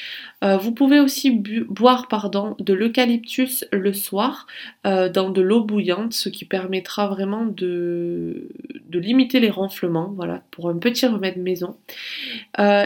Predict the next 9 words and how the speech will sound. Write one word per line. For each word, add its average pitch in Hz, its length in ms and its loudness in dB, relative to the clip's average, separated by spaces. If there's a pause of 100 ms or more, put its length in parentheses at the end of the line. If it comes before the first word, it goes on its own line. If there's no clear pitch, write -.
(120)
et 247 140 8
lorsque 262 320 4
vous 208 220 2
dormez, 214 680 0
essayez 214 500 0
d'avoir 214 380 -2
la 202 160 -2
tête 226 500 -6
haute, 226 360 -2